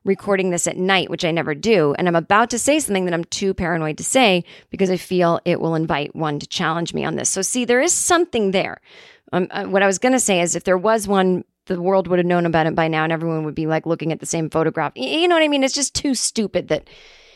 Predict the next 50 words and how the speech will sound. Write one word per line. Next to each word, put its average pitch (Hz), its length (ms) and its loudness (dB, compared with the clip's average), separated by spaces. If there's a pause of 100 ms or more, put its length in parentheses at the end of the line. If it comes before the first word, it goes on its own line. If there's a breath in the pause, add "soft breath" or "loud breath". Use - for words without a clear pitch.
(600 loud breath)
if 143 220 -6
I 139 40 -2
wanted 139 240 0
to - 180 -12
li-, 165 160 2
oh 165 80 2
my 143 240 0
God, 143 200 -2
I'm 156 120 -6 (120)
freaking 220 340 2
out 160 140 -2
right 156 100 -6
now. 127 60 -8
I'm 156 80 -6
sitting 247 540 2
in 208 80 2
my 202 100 2
office 165 500 -2
and 170 140 -4
I'm 156 100 -2
afraid 185 400 0
if 202 100 -2
I, 190 120 2 (140)
if - 120 -6
I, 165 120 0
like, 156 320 -6
peer 196 300 2
out 170 280 2
into 170 200 -2
the 165 140 -2
doorway 156 600 0
that 147 240 -4
there's 160 160 -4
gonna 170 120 -4
be 160 80 0
one 160 160 -2
standing 156 280 -4
there. 160 80 -4
I'm 160 100 -8 (240)
freaking 196 400 2
the 156 60 -2
fuck - 240 -6
out - 140 -4
right 131 120 -4
now. 131 100 -2
See, - 220 -4
okay, 233 220 0
so - 180 -2
there's 226 200 -2
something, 277 520 0